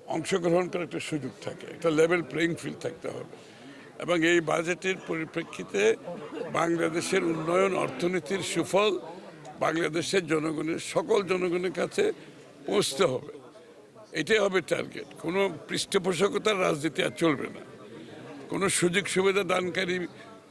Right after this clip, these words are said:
যারা এতদিন সুযোগ নিয়ে বাকি জনগণকে বঞ্চিত করছে, সেটা আমরা করতে চাই না। আমরা চাই এমন বাজেট হবে যেখানে জনগণের আগামী দিনের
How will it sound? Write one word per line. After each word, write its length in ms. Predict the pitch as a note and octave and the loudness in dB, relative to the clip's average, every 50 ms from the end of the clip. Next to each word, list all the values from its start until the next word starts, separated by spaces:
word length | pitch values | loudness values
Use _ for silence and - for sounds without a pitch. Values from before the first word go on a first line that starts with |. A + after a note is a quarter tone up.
| - | -4
যারা 200 | - E3 F3 G3 F#3+ F3+ E3+ C#3+ - - E3 | 0 4 4 4 4 4 0 -4 -4 -4 -4
এতদিন 300 | D3 C#3 F3+ F3 F#3+ F3+ D#3+ | -2 -2 -2 -2 -2 -4 -4
সুযোগ 340 | - - E3+ D#3+ D#3+ E3+ D3 C3+ D3+ | -4 -4 -4 -2 -2 -2 -2 -2 -2
নিয়ে 180 | E3 F3 E3+ E3 - - - - - - - - - - - - - | 0 2 2 2 0 -4 -10 -16 -20 -20 -20 -20 -20 -20 -18 -10 -4
বাকি 320 | - C3+ D#3 C#3+ - F3 F#3+ F3 D#3+ | 0 0 0 0 -2 -6 -4 0 0
জনগণকে 480 | F3+ F3 F3 F3 E3 F3 E3 C#3+ - F#3+ | 2 2 2 4 4 2 2 2 0 0
বঞ্চিত 400 | F3 D#3 E3 E3 B2+ - F3 - G3 - - | 0 2 -2 -2 -2 -6 -2 -2 -2 0 0
করছে, 220 | - - - - - - | -4 -2 -2 -4 -4 0
সেটা 180 | - E3 D3+ - D#3+ D3 | -2 0 0 0 0 0
আমরা 140 | C#3+ D#3+ | 0 -2
করতে 300 | D3+ - D3 C3+ - - C#3 B2+ - | -2 -4 -6 -6 -6 -10 -10 -4 -2
চাই 160 | D3 D#3+ D3+ D3+ F3 | 0 0 0 0 0
না। 80 | F#3 A3 - - - - - - - - - - - - - | -2 -2 -4 -10 -18 -20 -20 -20 -20 -20 -20 -18 -8 -6 -4
আমরা 160 | D3+ E3 F3+ | 0 0 0
চাই 160 | - - G3 F3 - D#3+ | 2 2 2 2 2 2
এমন 140 | F3 F#3+ G3 F#3+ | 0 0 2 2
বাজেট 260 | G3 G3+ E3 G3 F3+ C3+ B2+ | 2 2 2 0 0 2 0
হবে 200 | - F3 F3 G3+ G#3+ - - - - - - - - - - C#3 | 0 2 4 2 2 2 0 -8 -14 -16 -16 -16 -16 -14 -6 -4
যেখানে 260 | D#3+ D3 F3 F#3+ F#3+ F#3 D3+ E3 | -2 0 0 0 0 0 2 2
জনগণের 540 | E3 D#3 E3+ E3+ D#3 E3+ E3+ F3+ G3 G3+ - - - - - - - - - - C3+ | 2 2 2 2 2 2 2 2 2 2 0 -2 -8 -12 -14 -16 -18 -12 -8 -8 -2
আগামী 300 | C3+ E3+ E3+ E3 E3+ F3 | 0 2 2 4 2 2
দিনের 320 | D#3+ F3 F#3+ F#3+ G3 G3 | 4 2 2 2 2 0